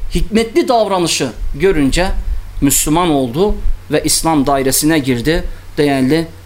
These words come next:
kardeşlerim. En sonunda da Peygamberimiz ona şöyle bir dua etmesini istedi. "Ey Allah'ım, beni doğru yola iletmeni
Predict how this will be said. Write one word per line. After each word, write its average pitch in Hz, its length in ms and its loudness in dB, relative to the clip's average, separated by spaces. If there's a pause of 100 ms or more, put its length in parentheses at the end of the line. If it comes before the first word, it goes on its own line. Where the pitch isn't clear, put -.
kardeşlerim. 127 680 -2
En 202 140 2
sonunda 190 440 0
da 170 120 -2
Peygamberimiz 151 840 0 (380)
ona 170 220 0
şöyle 156 360 2
bir 151 180 2
dua 156 260 2
etmesini 139 460 0
istedi. 143 500 0 (380)
"Ey 156 200 2
Allah'ım, 143 720 0 (220)
beni 135 440 0 (360)
doğru 147 320 2
yola 147 300 2
iletmeni 135 760 2